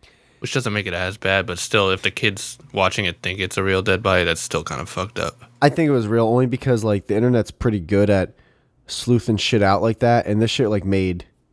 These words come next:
Speaker 2: international news. I mean, like, he was literally on,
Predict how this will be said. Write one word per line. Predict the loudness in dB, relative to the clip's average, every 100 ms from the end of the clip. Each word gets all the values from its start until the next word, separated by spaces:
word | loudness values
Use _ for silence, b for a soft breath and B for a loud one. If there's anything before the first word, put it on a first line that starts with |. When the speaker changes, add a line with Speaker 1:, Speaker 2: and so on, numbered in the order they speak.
| _
Speaker 2:
international | -8 -4 -2 0 0 2 2
news. | 4 4 4 2 -2
I | 0
mean, | 4
like, | 4 4
he | 2
was | 4
literally | 4 4
on, | 4 2 -2